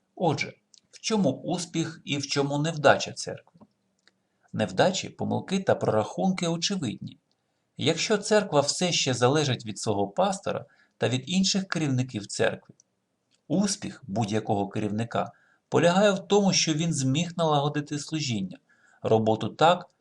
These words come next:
що усі будуть йти у правильному напрямку навіть тоді, коли його немає. Тобто, всі святі, кожен член церкви займається своїм служінням.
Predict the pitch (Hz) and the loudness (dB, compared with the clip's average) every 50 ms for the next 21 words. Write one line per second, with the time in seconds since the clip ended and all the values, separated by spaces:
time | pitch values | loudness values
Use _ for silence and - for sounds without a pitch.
0 | _ _ _ _ _ - _ - - - - 170 160 165 - 147 - - - 226 | _ _ _ _ _ -20 _ -8 -4 -2 0 0 -2 -2 -2 -2 -2 -2 -2 -2
1 | 196 175 180 185 180 175 170 - - - - 165 160 156 160 143 131 - 127 113 | -2 0 0 0 0 0 -2 -4 -10 -8 -2 -2 -2 0 0 -4 -2 2 4 4
2 | 104 101 104 104 104 113 117 123 127 120 113 120 131 - - 160 151 151 - 156 | 4 4 2 0 0 -2 0 0 0 2 2 0 0 0 -2 -4 -4 -4 -4 -4
3 | 147 - - - 117 113 107 101 104 - - - 107 98 92 110 135 160 165 - | -4 -4 -2 0 0 2 2 0 -2 -6 -6 -6 -6 -6 -4 -4 -6 -6 -6 -10
4 | _ _ _ _ _ _ _ - - 208 170 117 101 101 101 95 92 92 95 104 | _ _ _ _ _ _ _ -4 -2 -2 -2 -2 -2 -2 -4 -4 -4 -4 -4 -4
5 | 117 127 - 98 98 - _ _ _ _ _ _ _ _ _ _ - _ _ _ | -4 -4 -6 -6 -10 -12 _ _ _ _ _ _ _ _ _ _ -20 _ _ _
6 | _ _ _ _ _ _ - - - - - - - - _ _ _ _ - _ | _ _ _ _ _ _ -4 -4 -4 -4 -6 -14 -18 -18 _ _ _ _ -20 _
7 | _ - - - - 226 202 - - 113 110 - - - 147 165 165 - - _ | _ -12 -8 -8 -6 -6 -6 -4 -4 -4 -4 -4 -4 -6 -6 -6 -6 -10 -14 _
8 | _ _ _ _ - - 214 226 220 180 202 196 185 - 165 165 165 160 151 - | _ _ _ _ 4 6 8 8 8 4 0 0 -2 0 2 2 0 0 -2 0
9 | - 156 170 185 180 - 165 143 131 135 117 101 104 104 107 110 113 - - - | 2 2 2 2 0 -4 -2 0 2 2 2 2 2 2 2 0 0 -2 -6 -10
10 | - - - - - 151 101 104 - - 127 127 117 110 104 98 95 - - | -8 -6 -4 -2 -2 -2 -2 -4 -6 -6 -4 -2 -2 -2 -2 -4 -4 -6 -10